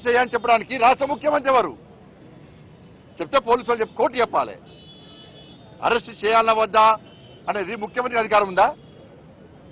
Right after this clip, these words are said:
అంటే ఇప్పుడు ఏమైంది అలా? అధికారులు సి-, మీరు వేసినటువంటి కమిషన్ సంబంధించి ఈ సిట్ కమిషన్ కానీ ఇతర కమిషన్ అధికారులకు ఇండైరెక్ట్ రాష్ట్ర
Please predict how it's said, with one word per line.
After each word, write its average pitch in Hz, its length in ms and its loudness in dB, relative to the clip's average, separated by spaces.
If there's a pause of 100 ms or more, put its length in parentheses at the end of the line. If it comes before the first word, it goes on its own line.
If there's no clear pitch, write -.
(360)
అంటే 196 120 -2
ఇప్పుడు 233 180 0
ఏమైంది 254 340 2
అలా? 247 160 6 (2250)
అధికారులు 254 440 -2 (280)
సి-, 208 180 -14
మీరు 220 180 -6
వేసినటువంటి 240 420 -2 (100)
కమిషన్ 247 440 -6 (380)
సంబంధించి 233 420 -6 (540)
ఈ 233 40 -8 (100)
సిట్ 220 260 -16
కమిషన్ 226 400 -4
కానీ 220 140 0 (100)
ఇతర 226 160 -4 (100)
కమిషన్ 220 360 -4
అధికారులకు 208 360 -2 (120)
ఇండైరెక్ట్ 214 360 -4 (560)
రాష్ట్ర 226 280 2